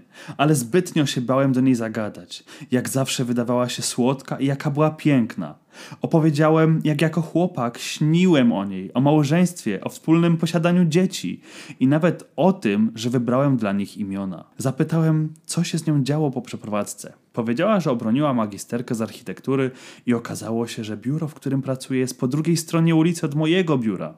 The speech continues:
Dagmara powiedziała, że musi się zbierać. Zdążyłem szybko zapytać o jej numer telefonu, który mi podała, i powiedziała, że może uda się złapać i powspominać dawne czasy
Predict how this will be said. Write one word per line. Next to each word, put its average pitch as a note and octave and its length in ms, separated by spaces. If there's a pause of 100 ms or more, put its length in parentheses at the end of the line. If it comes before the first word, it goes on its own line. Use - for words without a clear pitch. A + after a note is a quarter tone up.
(160)
Dagmara B2+ 440
powiedziała, C3+ 520
że A#2+ 140
musi A#2 300
się A2 160
zbierać. G2 520 (120)
Zdążyłem A2 520
szybko A2+ 380
zapytać G#2 480
o A2 100
jej G#2 140
numer A2 280
telefonu, G#2+ 500
który A#2 240
mi G3 140
podała, A2 500 (440)
i - 60
powiedziała, D#3 580
że C#3+ 320 (280)
może F#3+ 400 (140)
uda A3 300
się - 160
złapać D3+ 640
i C#3+ 80
powspominać D3+ 720
dawne C#3 360
czasy B2+ 380